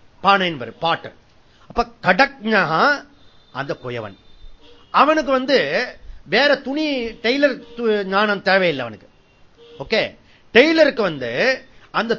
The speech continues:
துணி பத்தின ஞானம் இருக்கணும். ஓகே, அப்போ நமக்கு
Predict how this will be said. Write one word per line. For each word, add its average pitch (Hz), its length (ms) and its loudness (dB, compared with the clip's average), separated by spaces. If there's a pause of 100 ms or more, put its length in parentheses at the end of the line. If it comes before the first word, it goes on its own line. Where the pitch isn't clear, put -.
துணி 285 160 -2
பத்தின 240 420 -4
ஞானம் 180 280 2
இருக்கணும். 127 300 -10 (1300)
ஓகே, 185 180 0 (500)
அப்போ 247 160 0 (440)
நமக்கு 196 360 -2